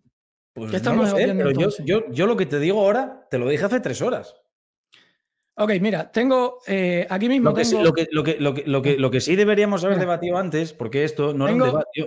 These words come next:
Speaker 1: al principio te dije que esto simplemente iba a ser lanzar el juicio de cada uno
Speaker 2: Claro, yo
Speaker 1: y
Speaker 2: no,
Speaker 1: ya
Speaker 2: yo
Speaker 1: está.
Speaker 2: no
Speaker 1: Y eso, y eso no se puede debatir. Quiero decir, tu juicio es tu juicio, mi juicio es mi juicio y puede variar a través de la vida. Y eso es, eso es otra cosa. Lo que sí se puede debatir
Speaker 2: Cla-
Speaker 1: perfectamente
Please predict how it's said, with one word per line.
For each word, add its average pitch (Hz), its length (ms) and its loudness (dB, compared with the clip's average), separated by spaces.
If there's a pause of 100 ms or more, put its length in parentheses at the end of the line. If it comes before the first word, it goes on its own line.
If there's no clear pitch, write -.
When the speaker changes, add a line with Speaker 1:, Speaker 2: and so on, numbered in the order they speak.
(120)
Speaker 1:
al 135 80 -12
principio 151 240 0
te 175 80 2
dije 170 480 0
que - 80 -6
esto 147 120 -2
simplemente 170 460 0
iba 165 100 2
a 143 40 -4
ser 170 240 -4 (420)
lanzar 127 360 0
el 165 100 2
juicio 156 280 0
de 170 100 0
cada 160 220 2
uno 175 400 -2 (400)
Speaker 2:
Claro, 247 180 2
yo 202 80 2
Speaker 1:
y - 40 2
Speaker 2:
no, 147 60 4
Speaker 1:
ya 165 40 2
Speaker 2:
yo 175 160 0
Speaker 1:
está. - 40 6 (100)
Speaker 2:
no 170 200 -14
Speaker 1:
Y - 80 -20
eso, - 120 -20 (220)
y 120 60 -12
eso 113 120 -2
no 208 40 0
se 131 120 -2
puede 135 180 0
debatir. 123 420 0
Quiero 139 160 -2
decir, 165 140 0
tu 127 120 -2
juicio 143 240 -2
es 135 60 -6
tu 165 100 -2
juicio, 196 360 0
mi 156 140 -4
juicio 139 240 -4
es 147 80 -4
mi 175 80 -4
juicio 208 360 -2
y 156 120 -6
puede 147 200 -2
variar 151 280 2
a 143 100 0
través 127 240 -2
de 151 60 -2
la 120 80 -2
vida. 107 280 -6 (360)
Y 110 80 -2
eso 117 100 -2
es, - 160 -6
eso 113 240 -2
es 120 240 -6
otra 120 140 -2
cosa. 110 240 -2
Lo 135 100 2
que 151 80 -2
sí 180 80 2
se 220 100 0
puede 220 180 2
debatir 196 440 0
Speaker 2:
Cla- - 220 -12
Speaker 1:
perfectamente 131 680 -2